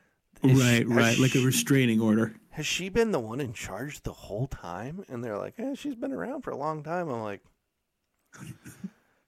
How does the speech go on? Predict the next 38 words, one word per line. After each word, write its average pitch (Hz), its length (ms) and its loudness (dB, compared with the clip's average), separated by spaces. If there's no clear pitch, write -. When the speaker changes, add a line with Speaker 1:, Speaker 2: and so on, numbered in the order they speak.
Speaker 1:
they 120 260 -2
must 135 280 -2
have, 98 280 -2
like, 82 220 -10
a 67 80 -8
stellar - 1300 -8
product. 87 680 -4
And 113 180 -6
they 113 120 0
do. 107 280 -8
I 101 100 -8
mean, 98 360 -4
we 135 180 2
can 139 140 4
order 101 280 2
shit - 260 -8
from 90 180 -8
them 80 180 -8
and 82 120 -12
get 80 160 -14
it 71 100 -12
delivered 85 440 -12
to - 120 -18
us - 100 -20
same 67 280 -20
day, 50 200 -20
which - 220 -20
is - 100 -18
basically 98 800 -14
<laughs> - 160 -20
like, - 200 -20
"Well, 110 220 -12
you 113 100 -12
guys 110 220 -2
win." 113 240 2
Speaker 2:
Right. 107 260 2
Speaker 1:
You 117 220 2
win. 98 280 2